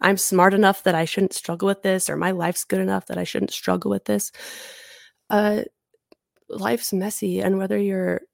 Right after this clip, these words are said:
wherever you are on your journey, um, it, it goes back to what Bill was saying ab-, with his son,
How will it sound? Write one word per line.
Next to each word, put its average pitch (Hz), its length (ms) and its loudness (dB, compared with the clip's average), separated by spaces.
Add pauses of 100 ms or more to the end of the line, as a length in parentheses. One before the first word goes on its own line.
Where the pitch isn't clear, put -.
(1400)
wherever 214 440 4
you 214 200 0
are 185 140 -4
on 190 140 -2
your 180 140 -4
journey, 190 580 -2 (480)
um, 190 520 -4 (1500)
it, - 340 -4 (420)
it - 160 -6
goes 233 180 4
back 220 220 4
to 214 100 -4
what 202 180 0
Bill 202 200 -2
was 214 160 -4
saying 185 340 -2
ab-, - 280 -12
with 190 160 -4
his 180 160 -6
son, 190 400 -4